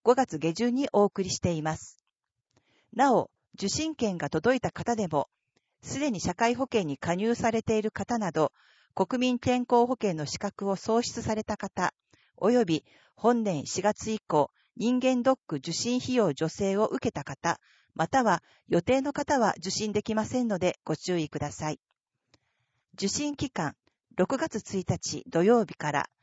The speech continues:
令和七年一月三十一日金曜日まで。特定健診には、福祉保健センターで受診いただく、一、集団健診と、各医療機関で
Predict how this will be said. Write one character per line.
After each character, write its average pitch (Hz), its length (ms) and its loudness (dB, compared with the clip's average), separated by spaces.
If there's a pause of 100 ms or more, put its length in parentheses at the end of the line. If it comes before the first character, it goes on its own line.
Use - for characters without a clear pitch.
(380)
令 220 220 4
和 240 160 0
七 208 260 -2
年 165 220 -4 (300)
一 - 220 -6
月 247 220 -4
三 233 300 -2
十 156 340 -6
一 - 220 -8
日 214 380 -6
金 269 220 0
曜 269 200 0
日 165 100 -6
ま 139 140 -6
で。 - 180 -8 (1400)
特 202 200 -2
定 320 220 -2
健 320 160 -4
診 196 260 -8
に 165 120 -4
は、 143 180 2 (540)
福 - 200 -6
祉 262 160 -2
保 254 120 0
健 254 220 2
セ 262 200 0
ン 226 60 0
タ 147 160 -2
ー 143 60 -2
で 202 80 0
受 190 140 -2
診 185 280 -6
い 165 60 -6
た 175 100 0
だ 175 100 0
く、 - 280 -4 (440)
一、 - 380 -6 (100)
集 285 320 -2
団 285 240 0
健 269 240 0
診 160 300 -6
と、 - 260 -4 (500)
各 311 300 0
医 202 120 -4
療 247 200 2
機 - 140 -4
関 196 240 -2
で 143 180 -4